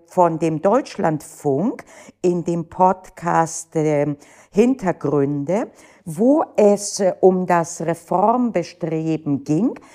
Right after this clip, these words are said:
aber auch um, äh, ein Projekt an der Universität München, wo den Studierenden geholfen wird und sie unterstütz-, stützt werden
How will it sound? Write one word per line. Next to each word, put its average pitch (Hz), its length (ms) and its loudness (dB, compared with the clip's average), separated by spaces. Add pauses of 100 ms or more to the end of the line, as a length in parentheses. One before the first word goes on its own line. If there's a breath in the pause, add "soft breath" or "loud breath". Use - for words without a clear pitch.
(220 loud breath)
aber 302 480 -2 (100)
auch 226 640 6
um, 220 400 4 (400 loud breath)
äh, 190 260 4
ein 185 300 0
Projekt 190 600 2
an 202 140 2
der 185 160 2
Universität 165 1000 0
München, 202 840 -2 (360 loud breath)
wo 185 440 2 (160)
den 170 320 2
Studierenden 190 1300 -4 (300 loud breath)
geholfen 190 960 0
wird 202 400 0
und 175 140 -4
sie 175 120 -4
unterstütz-, 165 880 -4
stützt - 640 -2
werden 202 800 2